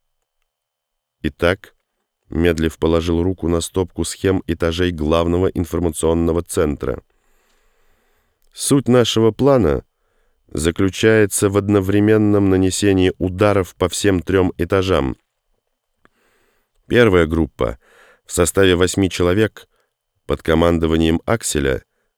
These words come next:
служившего прежде вместе с Хуком в отряде специального назначения – проникает на третий этаж информационного центра через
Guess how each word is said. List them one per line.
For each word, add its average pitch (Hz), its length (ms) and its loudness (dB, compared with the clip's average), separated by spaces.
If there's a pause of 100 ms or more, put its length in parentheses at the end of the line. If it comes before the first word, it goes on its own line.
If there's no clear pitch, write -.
(180)
служившего 123 640 0
прежде 98 360 0
вместе 95 420 -2
с - 80 -6
Хуком 71 500 -6 (420)
в 80 100 0
отряде 80 340 0
специального 80 540 0
назначения – 78 760 -4 (880)
проникает 90 580 2
на 98 140 0
третий 95 420 -2
этаж 92 460 -2
информационного 90 840 0
центра 85 460 -2
через 87 340 -4